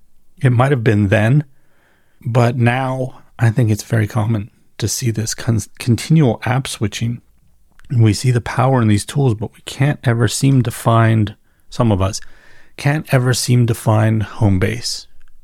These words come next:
Ah, I finally found the one where there's no friction and there's no,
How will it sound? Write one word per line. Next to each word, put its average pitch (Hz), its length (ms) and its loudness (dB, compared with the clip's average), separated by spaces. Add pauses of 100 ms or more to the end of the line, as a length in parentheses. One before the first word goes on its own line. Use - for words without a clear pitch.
(380)
Ah, 117 420 -2 (400)
I - 100 -4
finally 107 380 0
found 107 320 0
the 101 40 2
one 98 340 -4 (540)
where 104 140 0
there's 95 180 -2
no 120 140 2
friction 113 640 0
and 95 100 2
there's 95 260 0
no, 113 600 2